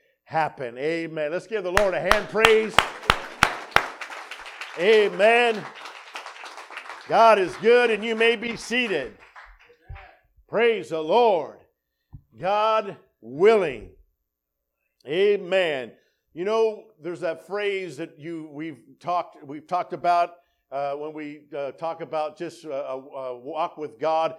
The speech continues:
and that is, "We are living for God." Amen. And that's a powerful phrase. Uh, you know, it's similar to, like, "I'm a believer in God," or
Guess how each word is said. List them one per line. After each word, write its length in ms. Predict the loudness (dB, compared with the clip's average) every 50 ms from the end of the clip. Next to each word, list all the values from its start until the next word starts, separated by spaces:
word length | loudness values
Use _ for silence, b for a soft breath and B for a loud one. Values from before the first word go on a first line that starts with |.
| B B B B B
and 140 | -12 -6 -2
that 200 | -2 0 0 0
is, 280 | -2 -4 -6 -8 -10
"We 260 | -12 -12 -10 -6 -4
are 260 | 0 0 2 2 0 -2
living 540 | -4 -8 -8 -6 -6 -4 -4 -6 -8 -10
for 180 | -10 -12 -12 -10
God." 420 | -8 -6 -6 -6 -6 -8 -12 -18 -14 -10
Amen. 640 | -8 -6 -6 -8 -8 -8 -6 -6 -6 -6 -8 -12 -16 _ _ _ _ _ _ _ _ -12
And 260 | -12 -10 -10 -10 -6 -2
that's 240 | -2 -2 -2 -2
a 60 | -6 -8
powerful 760 | -8 -12 -10 -4 0 2 4 4 4 4 2 -2 -6 -6
phrase. 720 | -8 -8 -6 -4 -2 -2 -2 -4 -6 -10 -14 -18 -20 -20 _ _ _ _ _ _ _ _ -8
Uh, 140 | -4 -4 -4 -4 -6
you 80 | -6 -4
know, 140 | -2 -2
it's 160 | -2 -2 -6 -8
similar 360 | -8 -6 -4 -4 -2 -4 -4
to, 180 | -4 -6 -6 -2
like, 240 | 0 0 0 0 -2
"I'm 180 | -4 -4 -4
a 80 | -4 -4
believer 640 | -4 -4 -2 -2 -2 -4 -4 -4 -2 -2 -2 -2 -2
in 140 | -4 -2
God," 280 | 0 0 2 2 0 0
or 280 | 0 -2 -4 -6 B